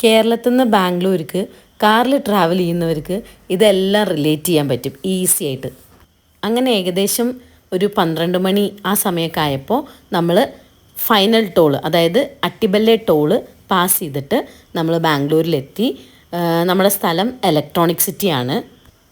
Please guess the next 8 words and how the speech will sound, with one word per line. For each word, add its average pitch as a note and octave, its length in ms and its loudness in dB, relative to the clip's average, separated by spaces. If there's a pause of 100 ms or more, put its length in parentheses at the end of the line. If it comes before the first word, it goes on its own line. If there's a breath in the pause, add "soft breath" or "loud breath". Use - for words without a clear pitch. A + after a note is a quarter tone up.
(200)
ഏകദേശം A3 480 2
ഒരു C4+ 60 0
ഫോർ G3+ 400 2
ഹൺഡ്രഡ് A3 400 0
കിലോമീറ്റേഴ്സ് F3+ 640 0
ഉണ്ട് D3+ 160 -2
കേട്ടോ D3 220 -2
നമ്മുടെ D3 300 -2